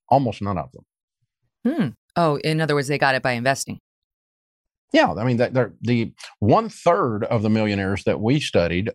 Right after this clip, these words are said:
Speaker 1: had, never had a household income greater than one hundred thousand dollars.
Speaker 2: Wow.
Speaker 1: And one-third of them. And so sixty-seven percent, most of them fall in the hundred to three hundred thousand dollar range.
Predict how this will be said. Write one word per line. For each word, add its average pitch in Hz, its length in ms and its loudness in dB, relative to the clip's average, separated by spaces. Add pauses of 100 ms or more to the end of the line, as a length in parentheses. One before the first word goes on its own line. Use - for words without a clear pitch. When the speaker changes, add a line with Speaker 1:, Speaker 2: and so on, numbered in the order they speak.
Speaker 1:
had, 110 340 0
never 135 320 2
had 131 180 0
a 120 40 2
household 113 380 0
income 107 400 -2
greater 107 420 0
than 101 240 -2
one 104 160 0
hundred 104 300 -2
thousand 95 320 0
dollars. 113 400 -2 (420)
Speaker 2:
Wow. 175 320 -2
Speaker 1:
And 175 260 0
one-third 143 400 0
of 76 140 -2
them. - 100 -20 (320)
And 90 240 0
so 104 140 2
sixty-seven 147 600 0
percent, 117 440 -4 (220)
most 156 320 2
of 147 160 2
them 143 140 -4
fall 120 320 2
in 107 80 -6
the 90 80 -8
hundred 123 500 0
to 113 80 0
three 123 320 -2
hundred 92 340 -4
thousand 90 380 0
dollar 87 300 0
range. 90 500 -6